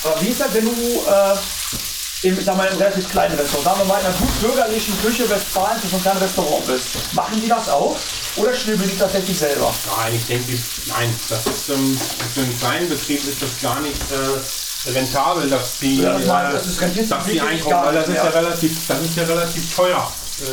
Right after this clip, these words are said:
Speaker 2: wenn man jetzt so ein bestelltes Produkt kauft. In der Großküche ist es ja immer so, da habe ich ja immer relativ gesehen, wenig Manpower muss viel Essen produzieren. Da
Speaker 1: Ja,
Speaker 2: sag ich,
Speaker 1: okay.
Speaker 2: ich sag auch produzieren und nicht kochen, weil man da wirklich Essen produziert,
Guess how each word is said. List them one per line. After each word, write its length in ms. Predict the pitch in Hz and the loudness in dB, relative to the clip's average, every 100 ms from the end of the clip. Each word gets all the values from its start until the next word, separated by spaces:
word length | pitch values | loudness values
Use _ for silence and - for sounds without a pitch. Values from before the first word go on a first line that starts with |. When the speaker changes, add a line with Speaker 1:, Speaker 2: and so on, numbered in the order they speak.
| 131 127 131 127 | -2 -2 0 0
Speaker 2:
wenn 120 | 127 139 | -2 -2
man 180 | 139 135 | 0 -2
jetzt 180 | 139 - - - - 135 127 | -4 -6 -8 -8 -6 -6 -2
so 60 | |
ein 160 | 131 127 | 0 0
bestelltes 460 | 117 - 143 160 - 135 120 - | -2 -2 -2 -4 -6 -8 -8 -4
Produkt 280 | 147 139 - | -4 -4 -4
kauft. 280 | - 104 - - - - - | -2 -2 -4 -8 -10 -10 -6
In 80 | 135 | -2
der 100 | 135 | -2
Großküche 480 | 127 170 175 196 180 | 0 0 0 0 0
ist 140 | 175 | 0
es 120 | 170 | -2
ja 60 | 170 | -2
immer 160 | 175 170 | -2 0
so, 180 | 175 170 - - - - - - - | 0 -2 -8 -10 -8 -8 -8 -10 -6
da 120 | - | -2
habe 120 | - 160 | 0 0
ich 80 | |
ja 60 | 165 | 0
immer 240 | 160 165 160 | 2 2 2
relativ 320 | 165 170 160 - 143 143 | 0 0 -2 -4 -4 -2
gesehen, 320 | 147 156 151 - 131 | 0 0 0 -4 -4
wenig 300 | 147 156 - | 0 0 2
Manpower 520 | 143 175 170 165 165 | 0 0 2 2 4
muss 200 | 160 156 | 4 2
viel 220 | - 165 147 | 0 -2 0
Essen 180 | 143 120 | -2 -2
produzieren. 560 | 113 107 - 110 92 90 - - - - - - | -4 -4 -4 -2 -2 -4 -8 -10 -10 -10 -8 -4
Da 60 | |
Speaker 1:
Ja, 40 | 120 | 0
Speaker 2:
sag 200 | 156 170 | 2 2
ich, 60 | 151 | 0
Speaker 1:
okay. 80 | 131 | 0
Speaker 2:
ich 40 | |
sag 160 | 165 165 | 0 0
auch 160 | - | 0
produzieren 560 | 165 156 143 170 180 170 | 0 -2 0 2 2 2
und 120 | 156 | 0
nicht 180 | 151 - | -2 -2
kochen, 240 | 127 - | -2 0
weil 120 | 113 127 | 0 0
man 180 | 139 131 | 0 0
da 140 | 143 | -2
wirklich 300 | 151 165 - | -2 -4 -6
Essen 240 | 202 170 - | -4 -2 -2
produziert, 540 | 147 139 - 175 214 | -2 -2 0 0 0